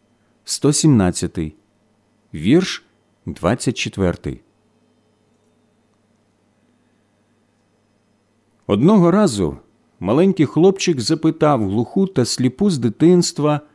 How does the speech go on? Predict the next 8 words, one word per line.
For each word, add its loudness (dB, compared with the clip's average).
Хелен 2
Келлер: -2
«Бути 2
сліпою — 0
це 0
найгірше 2
в -2
світі, -2